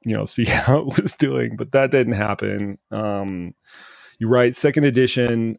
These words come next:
I, I've been working on it for almost a year now. Um, I remember, I remember starting it in, like, September of, or, or October,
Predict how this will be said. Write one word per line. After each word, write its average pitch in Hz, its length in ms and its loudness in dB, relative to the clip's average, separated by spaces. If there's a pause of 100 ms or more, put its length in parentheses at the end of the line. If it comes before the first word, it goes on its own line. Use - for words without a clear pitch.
I, 107 200 -6
I've 104 120 -4
been 123 140 2
working 170 280 4
on 127 120 2
it - 100 -16
for - 180 -4 (100)
almost 185 640 2
a 131 60 4
year 120 440 0
now. 190 460 -4 (460)
Um, 117 640 0
I 110 100 0
remember, 123 340 2
I 107 60 0
remember 131 280 2
starting 113 420 2
it 110 200 4
in, 104 120 0
like, 101 200 -2
September 104 640 0
of, 98 60 -2 (160)
or, 101 240 -6
or 98 140 -2
October, 92 840 -2